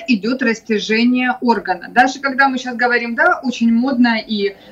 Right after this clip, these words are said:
в Ставрополе это с успехом выполняют бариатрическую хирургию, уменьшают желудок.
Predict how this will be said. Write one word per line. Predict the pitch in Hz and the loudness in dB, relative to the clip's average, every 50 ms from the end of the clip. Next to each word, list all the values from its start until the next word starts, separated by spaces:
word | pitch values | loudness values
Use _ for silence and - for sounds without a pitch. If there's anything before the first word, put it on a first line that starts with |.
| - | -20
в | - | -14
Ставрополе | - - 247 254 254 247 240 240 240 240 226 226 | 2 4 4 4 6 2 -2 -4 -4 -4 -4 -4
это | 220 226 | -4 -4
с | 214 - | -6 -8
успехом | 233 - - 240 214 220 220 220 214 | -10 -6 -2 -2 -2 0 -2 -4 -4
выполняют | 214 - 220 220 214 214 208 196 196 | -4 -4 -4 -4 -4 -2 -4 -4 -4
бариатрическую | 208 233 226 233 233 - 233 214 - - - - 208 202 | -2 -2 -2 -2 -2 -4 -6 -8 -8 -8 -2 0 2 2
хирургию, | 202 - 226 240 240 269 370 403 392 - | 2 2 0 -2 2 4 4 4 4 4
уменьшают | - 240 240 240 233 - - 208 185 190 - - | 4 4 4 4 4 2 2 2 2 2 0 -6
желудок. | 202 185 180 165 160 170 165 - - | -8 -8 -8 -8 -10 -12 -14 -14 -14